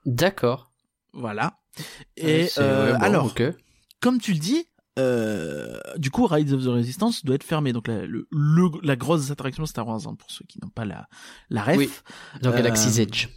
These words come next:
Speaker 2: elle devrait être fermée, effectivement, parce qu'elle dure plus de quinze minutes. Mais toutefois, euh, ce qu'on comprend pas trop, c'est que sur leur site, ils listent,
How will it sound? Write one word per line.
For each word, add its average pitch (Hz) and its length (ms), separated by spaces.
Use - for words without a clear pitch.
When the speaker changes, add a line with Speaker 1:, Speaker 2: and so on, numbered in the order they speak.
Speaker 2:
elle 165 160
devrait 160 320
être 190 160
fermée, 165 480
effectivement, 165 560
parce 190 140
qu'elle 123 140
dure 120 180
plus 190 160
de 180 60
quinze 120 240
minutes. 147 340
Mais 135 160
toutefois, 247 540
euh, 165 240
ce - 80
qu'on 175 100
comprend 151 260
pas 151 120
trop, - 160
c'est 214 140
que - 60
sur 165 140
leur 139 160
site, - 400
ils 160 180
listent, 202 400